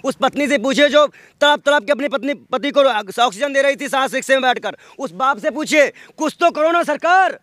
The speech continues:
वो रो रहा था, तब कहाँ थे ये? "ओ दीदी, ओ दीदी", परेशान थे वहाँ बंगाल चुनाव में, सिर्फ बंगाल चुनाव था इनके लिए। अब आज भी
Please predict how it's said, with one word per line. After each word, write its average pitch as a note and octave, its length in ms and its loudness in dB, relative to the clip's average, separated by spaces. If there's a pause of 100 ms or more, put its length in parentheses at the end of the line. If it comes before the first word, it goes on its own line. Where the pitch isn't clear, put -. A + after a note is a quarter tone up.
वो D4+ 80 -2
रो E4 260 4
रहा F4 220 4
था, B3+ 180 -2
तब C#4+ 140 -4
कहाँ D#4 260 -2
थे D4 100 -6
ये? C4 220 -2 (320)
"ओ C#4+ 300 0
दीदी, E4 640 -10 (300)
ओ C#4 320 6
दीदी", D#3+ 420 -14 (120)
परेशान C4 360 2
थे B3 100 2
वहाँ A#3 160 2
बंगाल G3+ 280 -2
चुनाव C#3+ 280 -10
में, E2 100 -20 (1000)
सिर्फ E4 140 4
बंगाल D#4+ 280 4
चुनाव C4+ 300 2
था G#3+ 120 -2
इनके F#3+ 200 -6
लिए। E3+ 160 -10 (180)
अब B3+ 80 4
आज C#4+ 240 4
भी C#4 240 -2